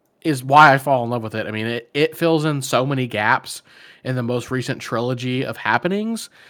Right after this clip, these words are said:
that I was like, "Oh, they," I mean, this is, like, kind of masterpiece. And I think it just low-key gets shit on because of the first one and all the microtransactions and stuff, the loot box scenario.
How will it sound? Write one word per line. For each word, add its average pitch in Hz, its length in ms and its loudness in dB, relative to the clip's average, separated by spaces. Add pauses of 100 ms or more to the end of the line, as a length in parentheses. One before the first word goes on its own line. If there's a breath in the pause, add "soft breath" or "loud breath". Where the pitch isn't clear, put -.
(200 soft breath)
that 139 120 4
I 143 60 6
was 143 140 2
like, 117 200 -2
"Oh, 107 220 -8
they," 117 480 -4
I 131 80 -4
mean, 120 180 -6
this 175 180 -4
is, 131 140 -2
like, 101 180 -6 (280)
kind 202 240 -4
of 113 100 -4
masterpiece. - 760 -6
And 127 240 -6 (260 loud breath)
I 185 80 -6
think 320 220 0
it 285 80 -2
just 311 180 -4
low-key 233 320 0
gets 214 180 -6
shit 226 280 0
on 143 160 0
because 135 260 -4
of 139 120 -4
the 139 60 -4
first 139 320 -2
one 160 220 -2
and 139 100 -2
all 127 120 0
the 131 100 -4
microtransactions 123 960 -6
and 104 100 -16
stuff, - 320 -20 (260 soft breath)
the 117 60 -8
loot 165 220 -2
box - 260 -8
scenario. 95 440 -10